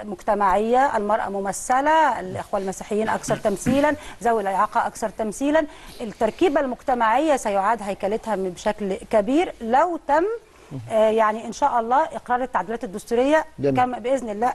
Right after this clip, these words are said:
Speaker 1: يعني هتتم.
Speaker 2: جميل.
Speaker 1: إحنا بقى كمجتمع مطلوب مننا إيه؟ كل القطاعات زي ما الباشمهندس اتكلم وزي ما الأستاذ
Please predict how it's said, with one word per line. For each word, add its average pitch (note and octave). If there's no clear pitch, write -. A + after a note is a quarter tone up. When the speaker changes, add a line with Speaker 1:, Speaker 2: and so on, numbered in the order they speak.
Speaker 1:
يعني G3+
هتتم. E3+
Speaker 2:
جميل. A2
Speaker 1:
إحنا E4+
بقى C#4+
كمجتمع A3
مطلوب F#3+
مننا G#3
إيه؟ C#4
كل G4+
القطاعات G3
زي G#3+
ما G3+
الباشمهندس F#3+
اتكلم A#3
وزي F#3
ما F#3
الأستاذ F3+